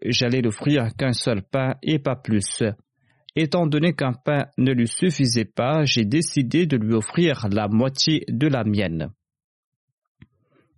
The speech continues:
Ainsi, je me contentai d'une moitié et lui d'un pain et demi, a déclaré Hazrat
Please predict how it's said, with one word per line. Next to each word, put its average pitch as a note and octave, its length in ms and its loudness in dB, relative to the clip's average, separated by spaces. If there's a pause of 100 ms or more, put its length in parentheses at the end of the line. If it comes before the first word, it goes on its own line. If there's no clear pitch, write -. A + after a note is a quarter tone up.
Ainsi, F3 320 2
je D3 140 2
me C3+ 100 2
contentai D#3+ 600 0
d'une C3 220 2
moitié C3 600 0 (440)
et D3+ 100 2
lui B2+ 440 2
d'un A#2+ 300 0
pain C3+ 380 -2
et E3 80 2
demi, G2+ 480 2 (120)
a A#2 140 -2
déclaré A2 600 0
Hazrat A#2 500 -2